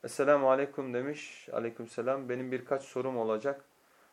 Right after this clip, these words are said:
Müşriklerle hediyeleşmek konusunda bilgi verir misiniz?" Bu caizdir. Bunu nehyeden, yasaklayan,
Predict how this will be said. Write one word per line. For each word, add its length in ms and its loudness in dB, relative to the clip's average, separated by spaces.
Müşriklerle 720 4
hediyeleşmek 640 0
konusunda 460 -2
bilgi 280 -6
verir 160 4
misiniz?" 520 -6
Bu 120 -2
caizdir. 640 4
Bunu 240 -2
nehyeden, 480 2
yasaklayan, 760 0